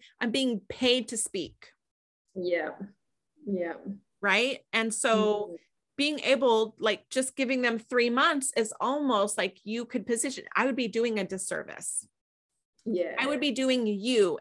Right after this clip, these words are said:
Speaker 1: a disservice by only coaching you for three months.
Speaker 2: Yeah.
Speaker 1: Because in order to really get the full transformation of what they probably really want, they
Speaker 2: Yes.
Speaker 1: really need to go through the time.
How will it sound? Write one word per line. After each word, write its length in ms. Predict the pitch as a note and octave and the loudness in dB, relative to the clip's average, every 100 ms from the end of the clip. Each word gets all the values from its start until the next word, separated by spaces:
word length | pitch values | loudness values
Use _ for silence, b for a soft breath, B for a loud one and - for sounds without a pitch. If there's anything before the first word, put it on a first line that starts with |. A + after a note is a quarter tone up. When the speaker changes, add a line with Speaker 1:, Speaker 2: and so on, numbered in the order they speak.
| - | 0
Speaker 1:
a 100 | G#3+ | 0
disservice 800 | G3 B3 B3+ C4 G#3+ E3+ F3 - | 4 2 4 2 2 2 -2 -2
by 220 | F#3+ - | -4 -2
only 300 | A3+ A3+ A3+ | -4 -2 -2
coaching 460 | G#3+ G3 F#3+ F#3 F3+ | -2 -4 -4 -4 -4
you 100 | F3 | -6
for 160 | - | -6
three 240 | D#3 F3 E3 | -8 -6 -6
months. 500 | D#3+ - - - - _ _ _ _ | -8 -12 -4 -4 -4 _ _ _ _
Speaker 2:
Yeah. 300 | G3 F#3 D#3+ - F#3+ _ _ _ _ - - | -4 -4 -4 -10 -16 _ _ _ _ -20 -4
Speaker 1:
Because 320 | A3+ A#3+ G#3+ | -2 0 0
in 100 | A3+ | 0
order 220 | A#3 A3+ A#3 | 0 0 0
to 140 | B3 | -2
really 260 | G#3+ G#3+ G#3+ | 2 2 2
get 180 | G#3 | 0
the 80 | G#3 | -4
full 260 | G#3 G#3+ G#3 | -6 -4 -4
transformation 840 | - G3+ F#3 - G3 A3+ C4 A3+ | -2 -4 -4 -6 -2 -2 0 2
of 140 | F3+ F3+ | 2 2
what 260 | F#3 A3+ | 2 2
they 120 | A#3 G3 | 4 0
probably 580 | - A3 G#3+ G#3 G3 F3+ | 2 2 2 2 0 2
really 320 | G3+ G3+ F3+ | 0 2 2
want, 520 | E3 D#3+ G#3+ C#4 - - _ _ _ _ _ | 0 -2 -2 -2 -8 -10 _ _ _ _ _
they 180 | - G#3+ | 2 4
Speaker 2:
Yes. 160 | A3 A3 | 4 6
Speaker 1:
really 340 | A#3 A#3 A#3 | 8 10 8
need 400 | A3 G#3 G#3 G#3 - | 6 4 4 2 -2
to 140 | - G3+ | -6 2
go 200 | F#3+ G3 | 4 4
through 280 | G3 G3+ | 4 4
the 100 | F#3 | 6
time. 720 | F3+ - A3 G#3+ G#3+ A#3 B3 | 2 0 2 4 4 4 0